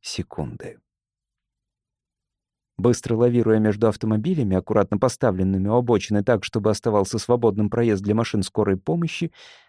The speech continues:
он бросился на мостовую. «Это должна быть та же труба», смутно пронеслось в голове. Иначе нет никакой гарантии, что кости найдут, и что Смифершин использует их,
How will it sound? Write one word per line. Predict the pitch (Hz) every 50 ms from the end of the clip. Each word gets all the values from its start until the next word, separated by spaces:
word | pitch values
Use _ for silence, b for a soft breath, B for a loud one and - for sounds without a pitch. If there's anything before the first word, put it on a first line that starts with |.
| B B B
он | - 120 131 123
бросился | 117 127 131 127 - 127 117 107 - 131
на | 113 104 95 92
мостовую. | 92 95 - - - 101 85 82 - - - - - - _ _ _ _ _ _ _ _ _ _ _ _ _ _ -
«Это | - 117 - 107 107
должна | 101 107 110 104 - - 110 101
быть | 90 85 - 139 147 - - - B B B B B B B B B B _ _
та | - 165 151 156
же | 139 143 151
труба», | 135 - 143 139 135 131 120 120 113 98 82 76
смутно | - - 117 127 139 - - 135
пронеслось | - - 123 113 110 - - 104 104 104 -
в | -
голове. | 110 107 104 95 90 80 - 57 53 - - _ _ _ _ _ _ _ _ -
Иначе | 110 110 110 104 - - 110
нет | 101 117 139 131 -
никакой | - 127 123 127 147 - 160 147 - 123 107 92
гарантии, | 98 104 101 98 95 90 - 101 104
что | 95 - - 110
кости | - - - 175 156 - - 110
найдут, | 98 113 139 143 131 - 127 95 82 - - - B B B B B B B
и | 117
что | 113 - - 123
Смифершин | 107 - - 120 180 208 160 - 104 - - - 107 104 -
использует | - 147 135 - - - 151 123 98 87 104 113 104 - -
их, | 220 202 143 -